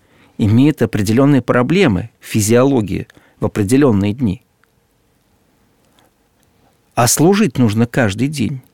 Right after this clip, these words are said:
Она не может по этой причине войти в святая святых, в алтарь Божий. Более того, есть такое понятие, как нецерковное, то есть они, женщины, должны стоять в притворе храма или вообще не входить в храм.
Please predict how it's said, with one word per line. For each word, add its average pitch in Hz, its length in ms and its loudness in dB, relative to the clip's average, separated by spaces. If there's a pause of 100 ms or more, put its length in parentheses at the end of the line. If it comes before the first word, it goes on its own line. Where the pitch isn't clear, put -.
(680)
Она 139 320 4
не 156 160 4
может 160 360 0
по 120 160 0
этой 117 240 0
причине 139 560 0
войти 135 500 0
в 107 60 -4
святая 117 460 -2
святых, - 420 -4
в - 20 0
алтарь 113 300 0
Божий. 101 400 -6 (520)
Более 117 340 4
того, 113 260 0
есть 104 140 -4
такое 110 240 -2
понятие, 131 420 0
как 104 220 -6
нецерковное, 131 760 0
то - 80 -8
есть 98 180 -6
они, 127 280 0 (500)
женщины, 101 640 -2
должны 107 400 2
стоять 117 320 0
в - 60 -18
притворе 143 580 0
храма 101 500 -2 (380)
или 113 160 2
вообще 113 360 0
не 127 120 2
входить 95 340 -4
в - 60 -20
храм. 95 340 -6